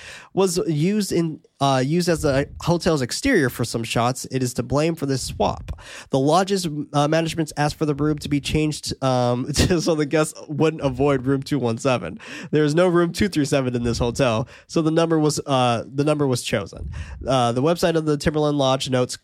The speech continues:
quote, "Curiously and somewhat ironically, room two one seven is requested more often than any other room in the Timberland," end quote. Man, super interesting.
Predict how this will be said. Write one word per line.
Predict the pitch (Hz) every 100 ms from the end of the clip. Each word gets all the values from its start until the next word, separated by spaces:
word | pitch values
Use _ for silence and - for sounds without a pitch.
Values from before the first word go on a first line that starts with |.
| - _ _ _ - - - -
quote, | - 151 113
"Curiously | 165 185 175 175 165
and | 131
somewhat | 120 180 165 165
ironically, | 139 165 226 151 135
room | 127 180 190
two | - 269
one | 143
seven | 120 120 117
is | 113
requested | 123 139 123 127
more | 131 143
often | 156 - 117
than | 110
any | 117 135
other | 131 131
room | 147 135
in | 110
the | 113
Timberland," | 135 104 90 - _ _ -
end | 131
quote. | - - - - - - - - - _ _ _ _ _ - _ _ _ _
Man, | 131 107 - _ _ _
super | - - 302 151
interesting. | 113 139 - -